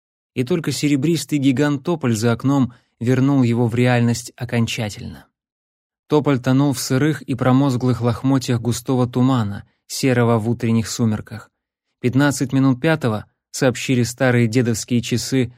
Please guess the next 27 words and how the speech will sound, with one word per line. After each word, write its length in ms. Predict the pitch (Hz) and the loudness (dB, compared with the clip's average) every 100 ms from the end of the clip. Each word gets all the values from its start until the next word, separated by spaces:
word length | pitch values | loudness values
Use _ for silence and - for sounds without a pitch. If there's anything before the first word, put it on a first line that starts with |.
| - | -10
с 100 | - | 0
разорванным 600 | 135 113 131 120 120 120 | 2 2 2 2 4 4
ремешком. 640 | 123 127 - - 107 - _ _ _ _ - | 4 2 0 -6 -6 -8 _ _ _ _ 0
Но 160 | 123 | 0
парень 360 | 120 147 139 131 | 2 2 4 2
был 140 | 131 | 2
так 260 | 123 - - | 0 -2 -2
вымучен 460 | 139 185 143 131 123 | 0 0 0 -2 -2
этим 280 | 131 131 | 0 0
странным 560 | 120 - 135 123 120 117 | 0 0 2 4 4 4
незапоминающимся 1000 | 120 117 123 127 127 123 117 - 120 123 | 2 0 2 2 4 2 2 0 -2 -2
сном, 380 | - 143 156 - _ _ _ | -4 -2 -2 -6 _ _ _
что 220 | - 139 | -6 0
решил 340 | 139 127 165 | 0 0 -4
встать. 540 | 160 - - 98 - - _ _ _ _ _ _ - | -6 -8 -10 -12 -12 -18 _ _ _ _ _ _ -8
За 280 | 107 147 | -2 2
ночь 200 | 208 202 | 2 2
корпус 460 | - 185 175 170 - | 0 -2 -2 -6 -6
остыл 440 | - 131 - 170 156 | -6 -8 -4 -4 -4
совсем. 680 | - 156 - - 104 113 _ _ _ _ - | -4 -8 -8 -6 -8 -10 _ _ _ _ -6
Даже 300 | 113 120 117 | 0 2 2
выросший 540 | 113 151 127 - 123 | 0 0 0 0 0
в 40 | 110 | 0
вечно 300 | 139 - 127 | 0 0 2
неотапливаемой 840 | 123 123 123 127 123 117 120 120 | 4 4 2 -2 -2 0 2 2
хрущёвке 720 | 117 123 120 - 160 151 - 101 | 0 -2 -4 -2 -4 -4 -10 -10
пакость 580 | - 135 127 120 - | -4 -4 -4 -6 -8